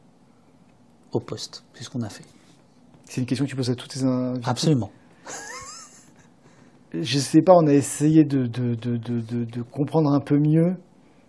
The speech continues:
Speaker 2: quelque chose qui nous intéresse, mais qu'on n'est pas sûr de,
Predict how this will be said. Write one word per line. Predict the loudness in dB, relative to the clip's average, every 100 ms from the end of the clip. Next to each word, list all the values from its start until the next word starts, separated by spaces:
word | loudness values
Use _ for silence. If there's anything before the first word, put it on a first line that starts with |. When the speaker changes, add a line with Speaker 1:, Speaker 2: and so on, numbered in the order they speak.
| _ _ -6
Speaker 2:
quelque | -4 -2 -4
chose | -4 -8 -8
qui | -2
nous | 0 0 0
intéresse, | 0 2 4 4 0
mais | 0 2 2 2 0 -4 -14 _ _ _ _ -6
qu'on | -2
n'est | 0
pas | 0 -4
sûr | 2 2 4
de, | 2 0 -2 -6